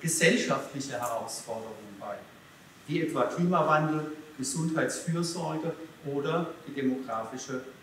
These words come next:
Entwicklung. Als Perspektive unserer Unternehmen, also aus der Perspektive der Unternehmen, die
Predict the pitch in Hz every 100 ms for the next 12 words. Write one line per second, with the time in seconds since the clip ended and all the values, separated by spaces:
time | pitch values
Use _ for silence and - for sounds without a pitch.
0 | 143 131 120 110 110 98 - - - -
1 | - - - - - 147 - 160 - 151
2 | - 214 196 185 202 277 - 190 165 165
3 | 156 131 170 262 - - - 127 147 -
4 | 151 - 151 - 285 - 143 139 139 131
5 | 131 226 170 135 131 135 131 -